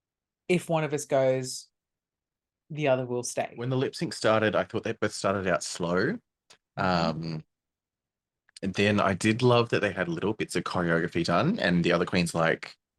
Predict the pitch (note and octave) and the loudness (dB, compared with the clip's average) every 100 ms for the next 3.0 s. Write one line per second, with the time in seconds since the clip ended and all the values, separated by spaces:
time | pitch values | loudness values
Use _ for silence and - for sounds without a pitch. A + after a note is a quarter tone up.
0 | _ _ - F2+ - F#2+ - G2 F2 E2 | _ _ 0 0 0 -6 -6 -6 -2 0
1 | E2 E2 D#2+ D#2+ E2 D#2+ D#2+ D#2+ D#2+ F2 | 0 0 0 0 -2 0 -2 -2 -2 0
2 | F#2+ A2+ B3 - - - A3 G#3+ G#3+ | 0 0 -2 -6 -8 -8 -2 2 2